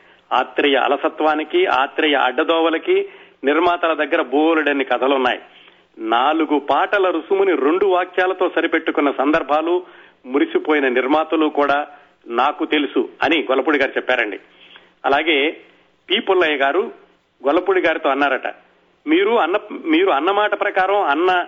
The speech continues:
టైంకి రాస్తారయ్యా, కానీ ఏడిపించి రాసిన ఆ-, రాస్తే ఆత్రేయ రాలే-, రాయాలనిపించేటట్లు ఆత్రేయ రాస్తాడు" అని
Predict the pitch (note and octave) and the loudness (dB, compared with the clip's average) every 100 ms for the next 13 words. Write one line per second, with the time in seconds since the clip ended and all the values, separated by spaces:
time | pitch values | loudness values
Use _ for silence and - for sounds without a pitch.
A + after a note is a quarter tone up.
0 | - - _ - D#3+ G3 G#3+ D#3+ D#3 - | -10 -20 _ -4 -2 0 0 0 0 0
1 | F3 C#3 B2 A#2 A#2+ - _ _ _ D3 | 0 0 0 0 -2 -10 _ _ _ -2
2 | D#3 G3+ D3 D#3+ D3 C3 E3+ G3+ A3 G#3+ | 0 2 2 0 -2 0 2 0 -4 -2
3 | G3+ D3+ D3+ - E3+ C#3 C3+ - - _ | 0 2 0 0 0 2 -2 -6 -18 _
4 | - A#2 C#3+ - E3 B2 C#3+ - - E3+ | -6 -2 -2 -4 -2 0 0 -2 0 2
5 | D3+ B2 D3+ F3 F3+ F#3 E3+ D3 D3 - | 2 0 0 0 2 2 0 0 -2 -2
6 | B2+ C3+ D3 C#3+ C3+ C3 C3 B2 B2 D#3 | 0 2 0 -2 -4 -2 0 0 0 0
7 | B2+ A#2+ B2+ C#3 B2 A#2 - - - - | 0 0 0 -2 0 0 -4 -6 -6 -2
8 | D#3+ F#3 | 0 0